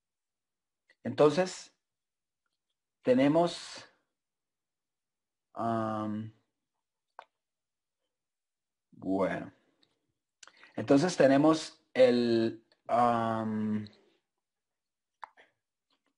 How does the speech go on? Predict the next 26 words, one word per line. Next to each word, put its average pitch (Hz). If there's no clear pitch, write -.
aquí -
está, 104
ah, 127
bueno, 113
ahí 95
está 110
la 113
otra 113
comunidad. 95
Bueno, 90
ahí 90
están 104
comun-, 104
ahí 98
están 120
saludándonos 110
de 101
uno 110
de 123
los 98
grupos 117
que -
tenemos 92
por 104
allí. 87
Ah, 117